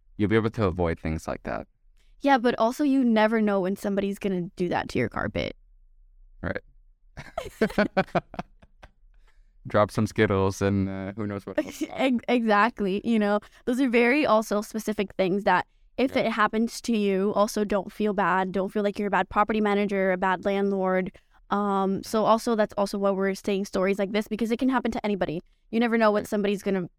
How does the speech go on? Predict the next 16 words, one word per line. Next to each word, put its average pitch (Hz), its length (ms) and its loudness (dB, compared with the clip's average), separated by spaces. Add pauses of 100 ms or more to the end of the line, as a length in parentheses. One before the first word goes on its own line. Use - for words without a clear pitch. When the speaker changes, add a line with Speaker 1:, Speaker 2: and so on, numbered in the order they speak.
(760)
Speaker 2:
leave 214 320 0
melted, 202 360 2
dissolved 196 400 0
Skittles 196 300 -2
in 185 80 0
your 170 100 -2
carpet, 185 380 -2
and 185 220 -2
then 185 100 0
everybody's 180 340 -2
gonna 202 120 -2
have 190 120 -2
to 202 60 -4
move 185 160 -2
out. 92 220 0 (300)
<laughs> - 280 -12